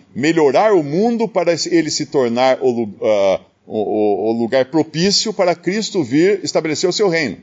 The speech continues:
É uma, é uma ideia tão absurda que o homem possa melhorar o mundo que qualquer pessoa com pouco de, um mínimo de bom senso bastaria olhar em volta e falar assim: "Olha, então se,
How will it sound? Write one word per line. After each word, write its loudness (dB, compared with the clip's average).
É 0
uma, 0
é 0
uma -2
ideia 0
tão -2
absurda -2
que -2
o 4
homem 0
possa -4
melhorar 2
o -2
mundo -2
que -8
qualquer -2
pessoa -2
com -2
pouco 0
de, -4
um -4
mínimo 0
de 0
bom -2
senso -4
bastaria 0
olhar 2
em 0
volta 0
e -12
falar 0
assim: 0
"Olha, 0
então 0
se, -2